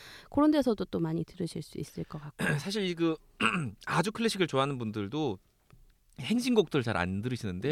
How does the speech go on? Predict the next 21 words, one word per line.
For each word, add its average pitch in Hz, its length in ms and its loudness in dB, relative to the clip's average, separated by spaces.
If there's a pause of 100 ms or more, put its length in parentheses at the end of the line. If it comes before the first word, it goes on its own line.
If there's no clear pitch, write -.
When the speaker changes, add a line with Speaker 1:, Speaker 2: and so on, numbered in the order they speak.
(100)
Speaker 1:
네. 170 100 -4 (440)
Speaker 2:
의외로 185 320 6
행진곡 262 580 -4
들으면 143 180 -2
기분 120 200 -4
되게 117 140 0
좋아집니다. 101 680 -6 (480)
어. 90 120 -6
Speaker 1:
밝고 254 260 0
경쾌하죠. 185 500 -2
Speaker 2:
밝고 180 220 -6
경쾌하고 147 380 -4
굉장히 120 220 -6
좋아집니다. 107 500 -6
그래서 143 300 -6 (720)
지금 160 340 0
이때처럼 131 600 -2
그, 95 480 0
지금 113 200 -6
이제 92 400 -4
그 82 260 -6